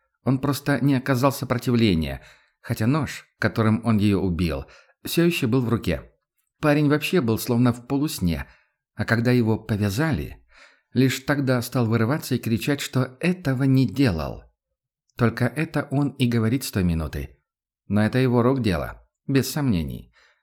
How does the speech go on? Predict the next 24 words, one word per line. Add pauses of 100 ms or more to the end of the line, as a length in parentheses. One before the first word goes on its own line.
(180)
Кроме
того,
что
мы
нашли
его
над
телом
убитой, (300)
с
ней
его
видели
накануне
вечером, (200)
стража
на
воротах, (440)
и
тогда
девочка
была
еще
жива.